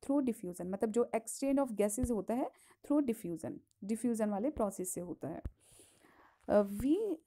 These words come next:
have studied the process of diffusion in earlier chapter,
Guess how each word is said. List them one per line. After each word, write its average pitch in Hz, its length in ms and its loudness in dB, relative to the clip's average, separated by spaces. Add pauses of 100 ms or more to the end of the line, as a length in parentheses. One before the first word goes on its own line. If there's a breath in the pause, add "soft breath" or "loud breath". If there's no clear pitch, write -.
(180)
have 233 280 6
studied 208 360 4 (280)
the 220 100 4
process 214 360 2
of 330 140 4
diffusion 220 440 0 (120)
in 262 60 8
earlier 240 480 0
chapter, 220 360 -4